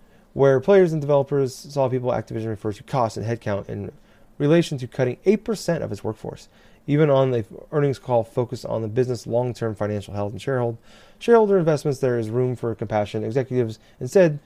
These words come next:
spoke about hundreds of now jobless people in cold, dehumanizing terms.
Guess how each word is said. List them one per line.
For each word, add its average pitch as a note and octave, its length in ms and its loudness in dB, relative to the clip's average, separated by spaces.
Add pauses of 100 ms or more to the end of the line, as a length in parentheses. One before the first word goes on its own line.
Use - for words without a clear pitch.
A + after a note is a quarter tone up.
(120)
spoke C#3 280 -2
about - 280 -2
hundreds C#3 420 -2
of B2 280 -6 (360)
now C3 240 4
jobless A#2 320 4
people A2+ 260 -4
in A#2 120 -8
cold, A2 360 0 (220)
dehumanizing E3+ 560 2
terms. - 380 -14